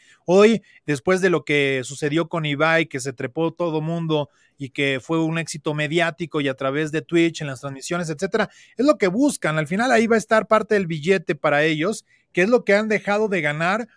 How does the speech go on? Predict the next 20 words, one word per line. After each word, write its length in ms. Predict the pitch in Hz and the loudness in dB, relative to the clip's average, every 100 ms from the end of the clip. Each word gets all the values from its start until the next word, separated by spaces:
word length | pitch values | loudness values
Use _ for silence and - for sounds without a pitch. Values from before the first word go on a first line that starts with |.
| _ | _
o 120 | - 165 | 0 2
lo 180 | 165 | 2
que 240 | - 156 156 | 2 2 4
hoy, 160 | 196 | 2
por 180 | 175 208 | 0 -2
ejemplo, 580 | 196 208 196 160 165 180 | -2 -2 -6 -2 -2 0
Adrian 360 | 175 170 185 165 | -2 -2 -4 -4
Peterson 380 | 190 185 175 | -2 -2 -4
diría, 400 | 160 160 175 151 - _ _ _ _ _ | -6 -2 0 -2 -6 _ _ _ _ _
"Todavía 400 | 185 240 254 240 | 0 2 0 -2
me 180 | 214 165 | -2 0
queda 180 | 220 226 | 0 0
un 140 | 202 | 0
año, 420 | 220 254 202 165 - | 0 0 -2 -4 -2
pero 140 | 160 | 0
ya 140 | 160 | 2
nadie 200 | 226 254 | 2 2
le 120 | 202 160 | 2 2
quiere 220 | 214 196 | 2 2
dar 260 | 185 185 | 2 0